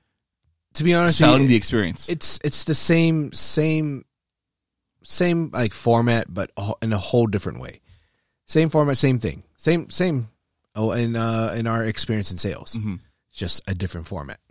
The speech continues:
Speaker 1: a different way of how it's presented and how it's done. I mean, we could get into this later. I know we have, like, other topics to talk about, but
Speaker 2: Yeah, yeah. Uh, I was just, sorry. It's, it's so, but backing up twenty minutes,
Speaker 1: <laughs>
Speaker 2: we mentioned the MiHoYo incident, right?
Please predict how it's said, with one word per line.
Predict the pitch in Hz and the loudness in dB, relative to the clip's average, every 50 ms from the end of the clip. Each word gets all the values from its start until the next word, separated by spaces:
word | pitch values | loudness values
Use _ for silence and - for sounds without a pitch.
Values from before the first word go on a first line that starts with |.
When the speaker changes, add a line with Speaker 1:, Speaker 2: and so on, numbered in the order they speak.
| _ _ _ _ _ _ _ _ | _ _ _ _ _ _ _ _
Speaker 1:
a | - | -8
different | 101 110 104 - 113 98 92 | -6 -6 -4 -4 -4 -4 -4
way | 98 98 90 80 | -4 -4 -4 -6
of | 76 80 - - _ _ _ _ _ _ | -8 -10 -12 -16 _ _ _ _ _ _
how | - - 104 98 | -6 -4 -4 -2
it's | 98 - | -2 -4
presented | - - 104 98 - 104 98 - 101 90 | -6 -6 -4 -2 -2 -4 -4 -4 -6 -6
and | 95 92 | -4 -4
how | 92 95 95 90 | -4 -4 -4 -6
it's | 85 - - | -8 -10 -12
done. | 80 85 73 64 - _ _ _ _ _ _ _ _ _ _ _ _ _ | -12 -12 -12 -14 -18 _ _ _ _ _ _ _ _ _ _ _ _ _
I | - | 0
mean, | 233 208 | 0 4
we | 165 180 202 | 4 4 4
could | 233 175 | 4 4
get | 151 135 123 | 6 6 6
into | 113 98 113 | 4 4 2
this | 101 104 - - | 0 0 0 2
later. | 110 120 113 95 92 | 2 2 2 2 2
I | 92 101 | 0 0
know | 104 110 107 | 2 2 2
we | 104 101 | 2 2
have, | 104 101 98 | 2 2 0
like, | 95 92 - | -2 -4 -4
other | 87 98 90 | -4 -6 -4
topics | - - 90 90 - 82 - - | -4 -4 -6 -6 -8 -10 -10 -8
to | - | -4
talk | - 117 117 117 - | 0 0 0 0 -2
about, | 95 87 78 73 | -6 -6 -6 -6
but | 73 85 73 - _ _ | -8 -10 -12 -12 _ _
Speaker 2:
Yeah, | 156 135 120 | 6 8 8
yeah. | 113 104 95 85 - _ _ _ _ _ _ | 8 6 4 2 -2 _ _ _ _ _ _
Uh, | 113 117 113 - | 6 6 6 8
I | 131 151 | 10 10
was | 151 135 - | 10 8 6
just, | - - | 0 0
sorry. | - 98 98 - - | 2 2 2 0 -2
It's, | - - - - _ _ | -10 -14 -14 -18 _ _
it's | - 117 - - | -8 -6 0 6
so, | - 139 127 - _ _ - 110 104 _ | 8 8 8 8 _ _ -10 -10 2 _
but | 131 123 120 - _ _ _ _ _ _ _ 104 _ _ | 8 8 8 6 _ _ _ _ _ _ _ -20 _ _
backing | 139 143 160 160 - 139 135 | 4 4 4 4 2 4 4
up | 131 123 113 101 _ _ _ _ - - - - - _ _ _ _ _ _ _ _ _ _ _ _ _ _ _ _ _ | 6 6 4 2 _ _ _ _ -20 -20 -20 -20 -20 _ _ _ _ _ _ _ _ _ _ _ _ _ _ _ _ _
twenty | - - - 127 120 113 110 | -8 2 4 6 6 8 6
minutes, | 107 101 95 87 - - - - - - 127 - - 180 | 6 4 4 0 -2 -6 -10 -10 -2 -2 -2 4 6 6
Speaker 1:
<laughs> | 160 - - 123 - 156 | 6 6 2 2 2 4
Speaker 2:
we | 113 120 | 4 6
mentioned | 135 135 131 175 151 | 4 6 6 6 4
the | 135 | 6
MiHoYo | 120 110 107 110 113 110 104 95 | 6 6 6 8 8 8 8 6
incident, | 90 92 - - 92 76 78 | 4 2 -2 -4 -4 -4 -2
right? | 92 92 - | -2 -2 -4